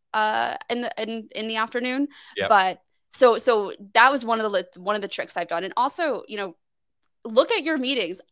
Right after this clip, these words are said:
Speaker 1: Are these actually important? Are they actually of value? If
Speaker 2: Mm.
Speaker 1: you are, if you,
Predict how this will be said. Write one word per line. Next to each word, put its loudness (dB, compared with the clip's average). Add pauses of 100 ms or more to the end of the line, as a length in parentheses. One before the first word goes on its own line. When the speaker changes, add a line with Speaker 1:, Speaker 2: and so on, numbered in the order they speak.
Speaker 1:
Are 6
these 0 (100)
actually -2
important? -6 (100)
Are 6
they -2
actually -2
of -4
value? -2 (380)
If -4
Speaker 2:
Mm. -6
Speaker 1:
you -2 (120)
are, 0
if -6
you, -8